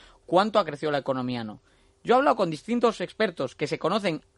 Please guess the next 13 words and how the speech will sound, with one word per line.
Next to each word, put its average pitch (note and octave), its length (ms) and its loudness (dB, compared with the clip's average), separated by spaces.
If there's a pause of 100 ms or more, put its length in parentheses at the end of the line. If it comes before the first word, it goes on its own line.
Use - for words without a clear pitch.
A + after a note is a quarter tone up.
al G#3+ 320 2
dedillo E3+ 560 0
cómo F3 240 4
se E3+ 140 0
hace E3 340 0
la, A#2 460 -4
la, A#2+ 320 -2
el, B2+ 160 -6 (100)
el C3 180 -4
dato C#3+ 220 2
de C3 60 -6
crecimiento C3 420 -8
trimestral. C#3 600 -6